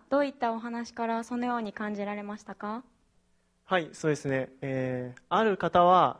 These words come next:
Speaker 2: 急に海外へ赴任されることになったのですが、まあ、実はその方はその国の言葉を、あの、十分に話せない状態でした。えー、しかしながらその方は臆することなく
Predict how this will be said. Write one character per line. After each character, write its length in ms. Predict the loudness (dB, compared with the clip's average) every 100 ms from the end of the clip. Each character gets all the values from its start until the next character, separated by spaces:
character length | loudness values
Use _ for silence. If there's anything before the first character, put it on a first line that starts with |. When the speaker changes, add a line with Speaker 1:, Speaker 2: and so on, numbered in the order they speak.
| -12
Speaker 2:
急 200 | -4 -2
に 340 | 0 -2 -4 -10 _
海 220 | -2 0
外 180 | 2 0
へ 120 | -4 -8
赴 80 | -6
任 200 | -4 -2
さ 100 | -2
れ 80 | -2
る 100 | -2
こ 100 | -6
と 100 | -4
に 80 |
な 80 | -4
っ 20 | -6
た 120 | -8
の 80 | -8
で 100 | -10
す 140 | -8
が、 200 | -6 -8 _ _ _ _ _
ま 60 | -10
あ、 40 |
実 300 | -8 -8 0
は 100 | 0
そ 140 | 2 -2
の 140 | 0
方 240 | 0 2 4
は 340 | 6 4 0
そ 180 | -8 -4
の 140 | -4
国 280 | -4 -6 -4
の 100 | -4
言 240 | -4 -2
葉 140 | 0 0
を、 160 | -2 -12 _ _ -8
あ 60 | -8
の、 100 | -6
十 220 | -4 -4
分 260 | -2 -2
に 220 | -4 -6 -10
話 300 | -8 -6 -4
せ 100 | -4
な 120 | -4
い 80 | -6 -14
状 180 | -10 -8
態 160 | -8 -10
で 80 | -10
し 100 | -14
た。 120 | -20 _ _ _ _ _ _ _ _
え 220 | -8 -6 -6
ー、 20 |
し 120 | -4
か 140 | -4 -4
し 120 | -2
な 120 | 0
が 100 | 0
ら 260 | 0 0 -2
そ 120 | -2
の 80 | -2
方 200 | 0 2
は 300 | 2 0 -4 -6
臆 220 | -6 -6
す 160 | -4
る 80 | -2
こ 100 | -4
と 120 | -4
な 120 | -4 -4
く 280 | -6 -6